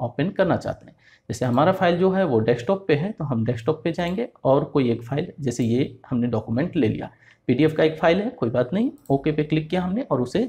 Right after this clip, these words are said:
जोड़ दिया। अब हमें ओपन करना है तो क्या करना होगा, कंट्रोल के साथ इस पे क्लिक करना होगा। कंट्रोल हमने दबाया और इस पे क्लिक किया, इससे क्या होगा,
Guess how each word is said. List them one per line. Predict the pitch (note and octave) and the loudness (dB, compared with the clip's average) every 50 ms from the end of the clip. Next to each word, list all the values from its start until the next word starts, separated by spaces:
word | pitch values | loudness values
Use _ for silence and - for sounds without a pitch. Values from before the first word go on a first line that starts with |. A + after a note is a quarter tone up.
| D3+ - | -4 -2
जोड़ | B2+ A2 - - | -2 -2 -2 -4
दिया। | - F#2+ - - _ _ _ _ - - | -6 -8 -8 -8 _ _ _ _ -12 -2
अब | - D3 C#3+ F3 | -2 0 2 2
हमें | F3 E3+ - E3+ | 2 2 2 4
ओपन | D3+ D3 D3 F#3+ F#3+ F#3+ | 2 2 4 4 2 4
करना | F#3+ G3 F#3+ G3 | 4 4 4 4
है | G3+ | 2
तो | G3 | 4
क्या | - G3 | 2 2
करना | G3 - G3 G3+ G#3 | 4 4 2 2 4
होगा, | G#3 A3 G#3 - C#4 C#4 - - _ - | 2 2 2 2 0 0 -2 -12 _ 0
कंट्रोल | - E3 E3+ F3+ F3+ G#3+ A3+ A3 | 2 2 2 4 4 4 4 4
के | A3 - D#3+ | 4 0 0
साथ | - - C#3 D3+ - - | 2 4 2 2 2 -2
इस | - - - | -8 -10 -8
पे | - - G#2 A3 | 0 0 0 0
क्लिक | - - - A2+ - - | 2 2 0 0 2 0
करना | A2 G2+ A2+ G#2+ | -2 -2 -2 -4
होगा। | G#2+ G#2 - - - - _ _ _ _ _ _ _ - | -6 -8 -10 -12 -16 -20 _ _ _ _ _ _ _ 0
कंट्रोल | - A2+ A2 A2 C#3 C3+ D3 | 2 2 4 4 4 4 4
हमने | D#3 D3+ D#3+ D#3 | 4 4 4 4
दबाया | D#3+ D3+ D#3+ F3+ G#3 B3 | 4 4 6 6 4 4
और | B3+ - - - - D#3 F#3+ - - - - - - | 2 -2 -2 2 4 4 4 4 0 -4 -10 -2 -2
इस | D3+ D#3 - | -2 -2 -2
पे | - - D#3 F3 | -2 0 0 0
क्लिक | - - - C3 A2+ - - | 0 0 0 0 0 -2 -4
किया, | - - - - - _ - _ - | -12 -12 -12 -12 -14 _ -16 _ -6
इससे | C3+ - - D3 | -6 0 0 0
क्या | C#3+ - E3 E3 | 2 2 2 2
होगा, | F3 E3+ - A#3+ B3 | 2 2 2 0 -2